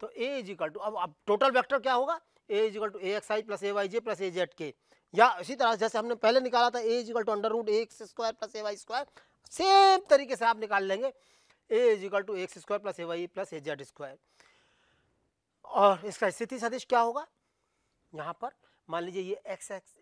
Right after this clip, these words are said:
ये एक्स पॉइंट है, ये वाई पॉइंट है, ये जेड पॉइंट है, तो इस, इसका स्थिति सदिश क्या होगा? आर एक्स आई प्लस वाई जे प्लस जेड के। एक्स, वाई, जे यूनिट वेक्टर्स हैं, एकांक सदिश हैं,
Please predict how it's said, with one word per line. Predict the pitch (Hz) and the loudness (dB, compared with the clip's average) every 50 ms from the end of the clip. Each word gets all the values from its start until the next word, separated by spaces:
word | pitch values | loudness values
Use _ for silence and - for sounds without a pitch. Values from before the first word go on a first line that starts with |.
| _ 214 | _ -12
ये | 180 202 | -12 -10
एक्स | - 202 185 - - | -8 -10 -12 -12 -12
पॉइंट | _ 214 202 202 202 - | _ -8 -8 -8 -10 -12
है, | 185 190 185 _ _ _ _ _ _ _ _ | -14 -16 -16 _ _ _ _ _ _ _ _
ये | 156 156 | -16 -14
वाई | 135 139 156 165 196 | -6 -6 -6 -6 -6
पॉइंट | - 214 196 190 - - | -8 -12 -12 -12 -12 -14
है, | 175 175 160 147 | -16 -16 -16 -20
ये | 135 | -16
जेड | _ 170 185 180 _ _ | _ -10 -10 -10 _ _
पॉइंट | 175 175 170 - - | -12 -12 -12 -12 -14
है, | 151 156 156 _ _ _ _ _ _ _ _ | -16 -16 -16 _ _ _ _ _ _ _ _
तो | - | -18
इस, | 175 - - | -18 -18 -18
इसका | - 508 453 143 139 - _ 202 185 | -20 -20 -20 -20 -20 -10 _ -6 -6
स्थिति | - - - 180 - 202 | -6 -8 -14 -14 -14 -16
सदिश | - 202 175 208 - - | -16 -14 -14 -14 -14 -10
क्या | - 208 196 | -8 -6 -6
होगा? | 190 202 226 277 - _ _ _ _ _ _ _ _ _ _ _ _ _ _ _ _ _ _ _ | -6 -6 -8 -12 -16 _ _ _ _ _ _ _ _ _ _ _ _ _ _ _ _ _ _ _
आर | - 156 170 214 254 - _ _ _ _ _ _ _ _ _ _ _ _ _ _ _ _ _ _ _ _ _ _ _ _ 180 | -2 0 0 0 0 -4 _ _ _ _ _ _ _ _ _ _ _ _ _ _ _ _ _ _ _ _ _ _ _ _ -16
एक्स | 160 147 - - | -16 -16 -10 -8
आई | 156 147 156 202 262 _ _ | -6 -6 -6 -6 -8 _ _
प्लस | - 151 - - - | -16 -16 -16 -12 -12
वाई | 143 143 143 | -12 -12 -10
जे | 147 214 247 | -10 -10 -12
प्लस | 247 _ 160 147 - _ | -10 _ -18 -18 -18 _
जेड | - - _ _ | -20 -20 _ _
के। | _ - 101 _ _ _ _ _ _ _ _ _ _ _ _ - | _ -20 -20 _ _ _ _ _ _ _ _ _ _ _ _ -8
एक्स, | 175 196 220 - - - _ 170 | -6 -6 -6 -8 -14 -20 _ -14
वाई, | 151 156 156 165 180 180 160 131 123 | -8 -6 -4 -4 -6 -8 -12 -20 _
जे | - 180 202 262 294 _ _ - | -6 -6 -4 -4 -6 _ _ -16
यूनिट | 160 185 202 202 - - | -12 -8 -8 -8 -8 -10
वेक्टर्स | 143 - _ - 147 - 233 | -12 -10 _ -14 -10 -10 -12
हैं, | 247 _ _ _ _ _ | -12 _ _ _ _ _
एकांक | 185 170 - 180 160 156 - | -12 -8 -8 -8 -8 -8 -10
सदिश | - 139 135 139 - 202 | -16 -18 -18 -14 -12 -12
हैं, | 220 | -12